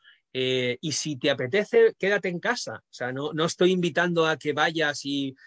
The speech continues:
a pecho descubierto y venga, eh, lo que venga. No, eh, lo que estoy invitando es a eso, a la, a la autoconexión, ¿no? De la que hemos hablado y de, y de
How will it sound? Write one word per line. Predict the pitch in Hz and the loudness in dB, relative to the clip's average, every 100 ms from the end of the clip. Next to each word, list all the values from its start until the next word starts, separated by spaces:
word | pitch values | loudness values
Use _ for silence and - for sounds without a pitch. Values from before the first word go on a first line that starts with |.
| - | -12
a | 131 | -8
pecho | 127 156 160 | -2 0 0
descubierto | 151 - 143 160 160 131 139 | 0 -2 0 2 2 0 -2
y | 135 131 | -2 -2
venga, | 156 143 120 117 _ - - | -2 -2 -4 -6 _ -20 -6
eh, | 123 123 120 120 | 0 2 4 2
lo | 123 | 0
que | 127 | 0
venga. | 151 151 117 - _ _ _ _ | 0 0 -6 -8 _ _ _ _
No, | 156 170 113 _ | 0 0 0 _
eh, | 151 123 127 131 | -12 -6 -4 -2
lo | 135 | -2
que | 139 | -2
estoy | 143 | 0
invitando | 160 175 175 180 | 2 2 0 0
es | 170 - | 0 -2
a | 117 131 | -8 -8
eso, | 131 | -8
a | 110 | -6
la, | 123 | -8
a | - | -6
la | 123 | -4
autoconexión, | 127 127 120 113 - - 151 117 | -4 -6 -8 -6 -6 -2 0 0
¿no? | 147 | -4
De | 160 | -4
la | 120 | -6
que | 123 | -6
hemos | 123 - | -8 -6
hablado | 117 120 131 180 196 | -4 -2 -2 -2 -4
y | 123 | -6
de, | 120 113 110 | -2 -2 -4
y | 123 | -8
de | 120 | -6